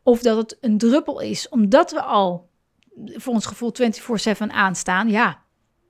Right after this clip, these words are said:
als dan, eh, als er dan een bladblazer buiten zometeen aangaat, <laughs> dan denk je: "Ah, die bladblazer is ook altijd." Hè? Maar dat komt niet vanuit een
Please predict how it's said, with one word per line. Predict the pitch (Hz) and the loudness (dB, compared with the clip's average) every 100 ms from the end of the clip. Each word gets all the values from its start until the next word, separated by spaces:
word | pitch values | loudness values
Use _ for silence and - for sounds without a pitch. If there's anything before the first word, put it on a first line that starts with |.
| _ _ _ - _ _ | _ _ _ -20 _ _
als | - 180 | -4 0
dan, | 202 202 185 | 0 0 -4
eh, | 190 190 190 196 _ _ - | -6 -8 -8 -10 _ _ -2
als | 220 | 0
er | 226 | 4
dan | 226 214 | 4 2
een | |
bladblazer | 190 262 240 196 190 226 | 4 2 6 4 4 0
buiten | 185 185 180 | 0 0 -2
zometeen | - 185 185 190 | -6 -6 -6 -4
aangaat, | 190 175 220 202 240 - - - 269 330 302 | -4 -4 -4 -4 -2 -2 -2 4 4 4 0
<laughs> | 294 - - - - | -2 -12 -18 -16 -4
dan | 240 240 | 2 2
denk | 240 226 | 2 0
je: | 381 | 0
"Ah, | 381 370 370 | 2 2 2
die | 320 | 0
bladblazer | 339 339 349 339 294 | 0 0 2 0 0
is | 311 | -2
ook | 349 | 0
altijd." | 320 320 285 294 _ _ | 0 0 0 -2 _ _
Hè? | 285 254 - 262 | -4 -2 -2 -4
Maar | 208 | -4
dat | 208 | -2
komt | - 214 196 | 0 2 4
niet | 277 - | 4 2
vanuit | 202 196 196 | -4 -4 -2
een | 208 | -4